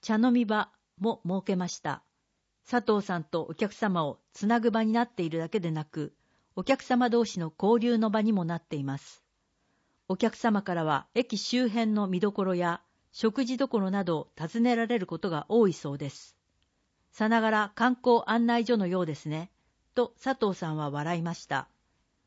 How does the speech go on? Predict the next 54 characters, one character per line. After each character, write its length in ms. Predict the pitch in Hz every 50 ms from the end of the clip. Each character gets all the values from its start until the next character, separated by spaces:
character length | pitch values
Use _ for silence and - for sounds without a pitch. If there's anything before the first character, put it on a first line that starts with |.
| _ _ _ _ _ _ _ _ _ _ _ _ _ -
地 180 | - 285 277
域 160 | 233 - 208
の 80 | 185 180
人 220 | 170 - - 202
の 140 | 175 165 - -
お 60 | 165
手 140 | - - 277
伝 260 | 269 - 196 175 160
い 40 | 151
を 80 | 147 139
し 100 | - -
た 140 | - 143
い。 100 | 139 - - _ _ _ _ _ _ _ _ _ _ _ _ _ -
佐 160 | 262 254 247
藤 200 | - 220 202 190
さ 140 | - 190 175
ん 80 | 170 170
は 220 | 165 160 160 - _ _ _
地 200 | - - 294 285
域 180 | 277 - 214
の 80 | 190 180
人 200 | - - 233 214
と 140 | 214 202 165
の 120 | 156 147
関 320 | - - 151 - - 202
わ 100 | 202 196
り 120 | 190 190 180
を 140 | 180 180 -
大 260 | - - 220 247 233
切 260 | - 254 240 - 247
に 120 | 220 214
し 60 | 196 -
て 100 | - 208
い 80 | 202
ま 160 | 190 190 190
す。 260 | 185 - - - - _ _ _ _ _ _ _ _ _ _ _ _ _ _ _ _ _ _ _ -
大 200 | 220 220 220 214
学 220 | 214 214 208 208
で 220 | 185 190 190 - -
社 220 | - - - 185
会 240 | 180 - 247 254 254
福 160 | 240 - -
祉 240 | 247 - - 196 175
を 40 | 160
学 280 | 151 151 156 180 202 208
ん 60 | 202
だ 120 | 202 196
こ 120 | - 190 185
と 140 | - 190
や、 240 | 165 147 131 117 - _ _ _ _ _ _ _ _ _ _ _ _ _ _ -
ご 100 | 214 214
自 120 | 190 226
身 320 | 214 - - 185 170 160
が 200 | 156 156 151 156